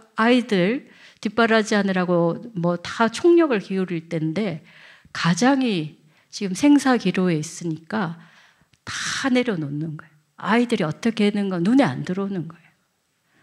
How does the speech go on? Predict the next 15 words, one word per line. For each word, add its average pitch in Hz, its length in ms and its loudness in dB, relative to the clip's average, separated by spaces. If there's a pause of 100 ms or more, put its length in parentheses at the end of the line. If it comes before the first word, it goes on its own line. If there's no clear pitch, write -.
(640)
오로지 269 760 2
지금 220 360 -2
이 226 560 -2
생사가 277 680 4
어떻게 196 460 -2
되는가만 170 1000 0
중요한 185 520 4
거예요. 143 240 -12 (560)
다른 262 220 2
모든 262 440 6
거는 208 520 4 (300)
그냥 269 280 8
흘러가는 165 640 0
거예요. 160 220 -16 (2250)
예. 135 220 -8